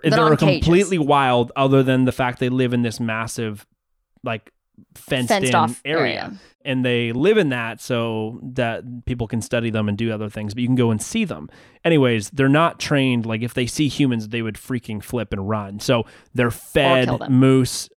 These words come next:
Speaker 2: beaver, and deer. They'll just, like, huck, the people who work there will, like, huck a massive beaver into the thing. It's dead, obviously. It's not like, "Hey, beaver, go live in a pen and hopefully you don't get eaten by wolves." That's pretty
Speaker 1: Joey,
Speaker 2: cruel.
Speaker 1: Joey asked them, "So do you ever throw live anim-,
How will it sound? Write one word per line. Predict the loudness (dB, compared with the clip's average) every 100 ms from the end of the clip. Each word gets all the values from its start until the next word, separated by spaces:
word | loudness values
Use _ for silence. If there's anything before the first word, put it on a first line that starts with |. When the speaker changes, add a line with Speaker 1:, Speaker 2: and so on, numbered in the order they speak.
| -2
Speaker 2:
beaver, | 2 4 4 2
and | 2 0 2
deer. | 2 4 2
They'll | 0
just, | -4 -6
like, | -10
huck, | -8 -6 -6 -6 -20 -20 _ -8
the | 0
people | 2
who | 4
work | 4 0
there | 0
will, | 0
like, | -2 -4
huck | -6 -2
a | 2
massive | 2 0 -4 -4 -6 -4
beaver | -4 0 2 0 -4 -20 _ _
into | 0 0 0
the | -2
thing. | -2 -2
It's | -2 -2
dead, | -4 -6 -10
obviously. | -12 -6 -6 -4 -4 -6 -12 _
It's | -2
not | 0 2
like, | 2 2
"Hey, | 4 4
beaver, | 6 4
go | 4 4
live | 6 4
in | 4
a | 2
pen | 2 2 4
and | 6
hopefully | 4 6 4
you |
don't | 6 4
get | 2
eaten | 0 0
by | -2
wolves." | 2 2 2 2
That's | 0
pretty | 2 4
Speaker 1:
Joey, | 4
Speaker 2:
cruel. | 4 0 -2
Speaker 1:
Joey | 0 4 4
asked | 4 2 0 2
them, | 2 2 -4 -8
"So | 2 2
do |
you | 4
ever | 2
throw | 4 4 4
live | 4 4 4 4
anim-, | 4 2